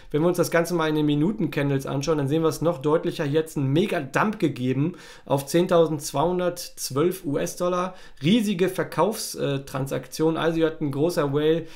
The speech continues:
ein bisschen Bewegung reingebracht in den Bitcoin-Kurs, wurde aber wieder alles aufgekauft. Zehntausenddreihundert stehen nach wie vor, aber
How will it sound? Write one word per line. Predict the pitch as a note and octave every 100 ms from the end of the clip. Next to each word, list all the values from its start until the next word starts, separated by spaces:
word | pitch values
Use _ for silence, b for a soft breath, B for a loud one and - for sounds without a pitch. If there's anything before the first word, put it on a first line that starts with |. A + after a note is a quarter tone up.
| B -
ein | C#3+
bisschen | C#3 F3 F3
Bewegung | D3+ C3+ F3 F#3+ D3
reingebracht | C3 C3 C3 C3+ -
in | C#3
den |
Bitcoin-Kurs, | C#3 C#3 C#3+ C#3+ E3 C#3+
wurde | D3+ F3+
aber | D#3+ D3+
wieder | D#3
alles | D3 D3 -
aufgekauft. | - G3 G3+ F3+ - E3 E3 -
Zehntausenddreihundert | - D#3+ E3 D3+ C3+ D3 C#3
stehen | - E3 E3
nach | D3+
wie | D3+
vor, | C#3 D3 D3 D3+ B B B
aber | - D#3+ D#3+ D#3+